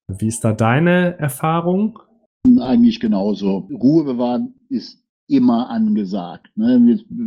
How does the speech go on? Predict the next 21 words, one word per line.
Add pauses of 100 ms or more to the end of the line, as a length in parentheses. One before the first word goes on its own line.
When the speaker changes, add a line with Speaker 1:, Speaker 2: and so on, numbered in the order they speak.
(180)
Speaker 2:
gerade
jetzt
neulich
wieder
mit
Log
four
J,
Panik
bringt
nix. (280)
Ne?
Ja,
klar
muss
man
das
Ding
stopfen,
aber,
äh,